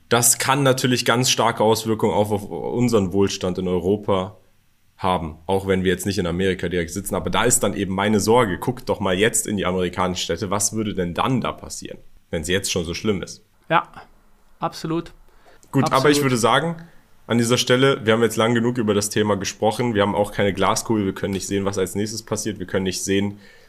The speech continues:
Speaker 1: ähm, wie Amerika das verteidigt. Wir werden, falls neue Entwicklungen passieren, denke ich mal, und falls sie spannend sind,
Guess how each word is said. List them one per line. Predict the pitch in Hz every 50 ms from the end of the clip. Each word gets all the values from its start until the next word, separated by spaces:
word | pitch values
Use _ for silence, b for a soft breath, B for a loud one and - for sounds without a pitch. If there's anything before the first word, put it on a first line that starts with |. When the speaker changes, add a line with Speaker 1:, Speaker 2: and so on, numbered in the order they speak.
| B B B
Speaker 1:
ähm, | - 98 95 92 90 90 87 90 90 85 80 - 85
wie | 92 98 104 107
Amerika | 92 95 98 98 98 101 - 104
das | 95 95 92 -
verteidigt. | - 101 90 - 104 101 110 120 120 -
Wir | 104 95 87
werden, | 98 101 110 113 120 107 92
falls | - - 101 98 95 - - - - -
neue | 101 101 101 104 107 107 101 101 101 104 B B B
Entwicklungen | B 107 107 107 - 120 117 117 120 117 120 113 117
passieren, | 113 107 - - 113 110 107
denke | 107 104 101 95
ich | - - -
mal, | 101 98
und | - 104 95
falls | - - 104 107 107
sie | - 98
spannend | - - - - 127 156 143 -
sind, | - 92 95 110 107